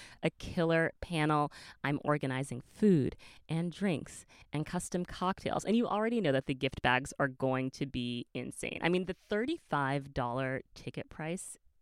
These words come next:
if you ask me, is really a bargain considering that you will be getting all of these things.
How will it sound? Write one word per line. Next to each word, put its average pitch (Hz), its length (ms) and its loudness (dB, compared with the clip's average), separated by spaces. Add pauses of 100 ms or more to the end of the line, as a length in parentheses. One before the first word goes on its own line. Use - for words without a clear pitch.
(220)
if - 100 -12
you 139 80 -4
ask 151 280 -6
me, 120 200 -6
is 123 240 -10
really 123 380 -6
a 120 60 -8
bargain 120 440 -4
considering 131 640 -6 (280)
that - 220 -6
you 135 160 -2
will 135 320 -2
be 135 100 -2
getting 127 300 -2 (180)
all 131 420 4
of 135 260 -4
these 127 440 -2 (160)
things. - 320 -4